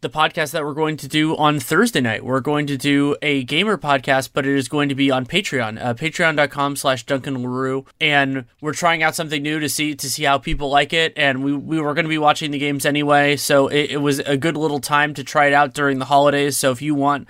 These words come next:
that for your Friday morning commute, or Friday afternoon or evening, whatever you wanna do, or weekend lawn mowing, if people <laughs> still do that in the winter, some places in this wonderful world.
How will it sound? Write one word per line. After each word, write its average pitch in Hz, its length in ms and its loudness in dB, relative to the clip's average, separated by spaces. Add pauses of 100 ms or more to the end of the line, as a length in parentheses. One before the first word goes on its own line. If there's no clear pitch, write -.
(120)
that 143 260 0
for 160 160 -2
your 139 140 -2
Friday 151 360 2
morning 151 420 0
commute, 165 400 -2 (120)
or 156 160 -2
Friday 180 260 2
afternoon 185 400 -4
or 202 80 -6
evening, 196 320 -4
whatever 180 260 0
you 185 120 0
wanna 175 160 0
do, 190 140 0
or 170 120 0
weekend 160 460 -2
lawn 156 260 2
mowing, 160 380 -2
if 156 160 -8
people 160 240 -6
<laughs> - 100 -10
still 208 200 4
do 175 260 -2
that 196 340 0 (260)
in 185 140 2
the 180 80 0
winter, 180 340 0
some 170 220 0
places 170 400 -2
in 156 140 -4
this 151 120 -4
wonderful 151 360 0
world. 151 280 4